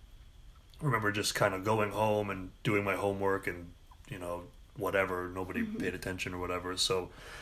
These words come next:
Speaker 1: to, like, see that kind of acknowledgement, um, and you guys were proud of me,
Speaker 2: Mm-hmm.
Speaker 1: uh, I, I really don't think, like, at the time as a kid, you know, you,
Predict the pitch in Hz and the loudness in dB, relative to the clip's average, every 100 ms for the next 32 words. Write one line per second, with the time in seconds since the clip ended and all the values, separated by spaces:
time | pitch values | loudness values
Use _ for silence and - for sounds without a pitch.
0 | - - - 104 101 - 120 110 104 104 | -14 -6 2 2 4 4 6 6 4 4
1 | 104 95 92 92 95 101 101 95 98 92 | 4 4 0 2 6 8 8 4 -2 -4
2 | 95 - - - 95 90 87 85 - - | -6 -14 -16 -4 2 2 2 -2 -12 -20
3 | - - - - 92 92 90 82 85 - | -20 -20 -12 -8 -4 0 0 -2 -8 -12
4 | - 104 110 113 104 90 90 92 85 92 | -4 4 6 8 4 -2 -4 0 2 2
5 | 90 90 - - - - - - 101 104 | 2 0 -4 -14 -18 -20 -4 4 4 4
6 | - 117 131 147 139 120 123 120 - 120 | 4 6 8 8 8 8 6 6 2 2
7 | 107 - - 131 110 117 104 - 120 120 | 2 -2 -4 2 4 4 4 6 6 6
8 | 107 104 - - 117 104 98 - - - | 2 -2 -4 2 4 4 2 -6 -16 -16
9 | - - - 110 98 95 98 | -14 -16 -4 0 2 2 0